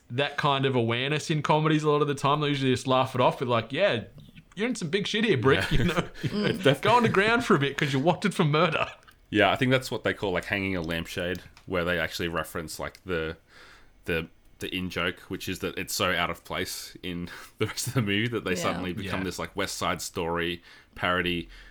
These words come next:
Speaker 2: where it's, like, the different gangs of, of the newsrooms.
Speaker 3: Yeah.
Speaker 1: Hanging a lampshade.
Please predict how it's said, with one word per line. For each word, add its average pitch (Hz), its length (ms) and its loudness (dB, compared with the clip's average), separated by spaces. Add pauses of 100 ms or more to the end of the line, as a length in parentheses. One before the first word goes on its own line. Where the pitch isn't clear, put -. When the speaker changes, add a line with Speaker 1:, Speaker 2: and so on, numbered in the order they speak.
(160)
Speaker 2:
where 90 140 0
it's, 85 120 0
like, 85 140 0
the 92 80 -6
different 76 300 -10
gangs 85 540 -6
of, - 200 -10
of 87 160 -8
the 95 60 -4
newsrooms. 87 600 -6 (880)
Speaker 3:
Yeah. 190 240 -10 (880)
Speaker 1:
Hanging 120 260 -8
a 104 80 -10
lampshade. 92 520 -10